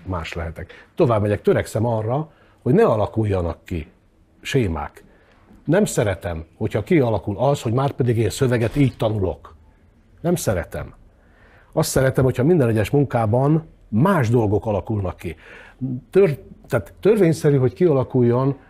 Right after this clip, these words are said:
egy előadással való készülés közben, az előbb beszéltünk erről, valami séma. De amikor már elkezdenek ezek a sémák engem oda kötni,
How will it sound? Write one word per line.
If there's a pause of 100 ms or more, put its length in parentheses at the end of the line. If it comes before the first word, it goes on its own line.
(260)
egy
előadással
való
készülés
közben,
az
előbb
beszéltünk
erről, (760)
valami
séma. (420)
De
amikor
már
elkezdenek
ezek
a
sémák (840)
engem
oda
kötni,